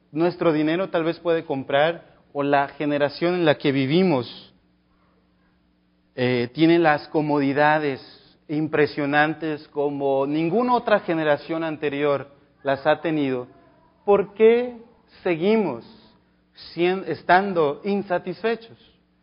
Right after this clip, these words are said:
La generación del primer siglo igual se sentía insatisfecho. Pero el problema es que nuestra tendencia es buscar la satisfacción,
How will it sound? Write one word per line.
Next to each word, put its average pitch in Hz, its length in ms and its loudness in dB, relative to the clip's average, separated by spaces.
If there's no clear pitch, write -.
La 143 120 0
generación 156 460 4
del 196 120 4
primer 170 400 4
siglo 175 420 0
igual 156 580 6
se 147 160 2
sentía 156 760 4
insatisfecho. 151 880 2
Pero 165 160 8
el 170 80 6
problema 220 540 4
es 160 520 -4
que 165 560 4
nuestra 175 360 6
tendencia 196 680 4
es 196 120 2
buscar 185 600 0
la 170 240 8
satisfacción, 180 880 -2